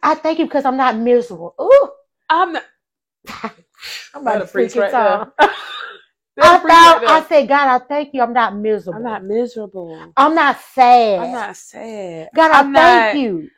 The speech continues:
Speaker 2: I'm not, I'm not feeling inadequate. I'm not feeling like I'm
Speaker 1: Yeah,
Speaker 2: missing anything.
Speaker 1: I'm not feeling
Speaker 2: I'm
Speaker 1: like,
Speaker 2: not
Speaker 1: I'm not
Speaker 2: feeling like
Speaker 1: useless. I'm not feeling worthless. I'm
Speaker 2: I'm
Speaker 1: not feeling that, but I feel
Speaker 2: God,
Speaker 1: joy.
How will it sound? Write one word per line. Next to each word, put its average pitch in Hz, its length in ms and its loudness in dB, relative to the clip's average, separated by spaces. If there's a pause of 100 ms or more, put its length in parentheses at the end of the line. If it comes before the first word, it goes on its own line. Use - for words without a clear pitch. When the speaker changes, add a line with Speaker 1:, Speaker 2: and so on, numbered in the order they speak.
(120)
Speaker 2:
I'm 277 160 -4
not, 277 200 0
I'm 262 160 2
not 262 200 -4
feeling 254 280 -8
inadequate. 214 680 -4
I'm 254 140 -2
not 240 260 -4
feeling 254 180 -4
like 220 160 0
I'm 339 100 2
Speaker 1:
Yeah, 392 360 6
Speaker 2:
missing 240 100 2
anything. 196 140 -2
Speaker 1:
I'm 339 160 4
not 330 160 2
feeling 349 180 -2
Speaker 2:
I'm 311 100 4
Speaker 1:
like, 294 140 4
Speaker 2:
not - 100 -2
Speaker 1:
I'm 302 120 4
not 294 200 2
Speaker 2:
feeling 254 120 0
like 226 260 2
Speaker 1:
useless. 277 280 -6
I'm 277 80 -4
not 311 240 -8
feeling 277 320 -4
worthless. 240 480 2
I'm 285 60 -8
Speaker 2:
I'm 294 240 2
Speaker 1:
not 302 60 -20
feeling 320 280 -6
that, 226 160 -2
but 269 80 -2
I 285 100 -4
feel 262 260 -2
Speaker 2:
God, 190 140 -6
Speaker 1:
joy. 214 460 2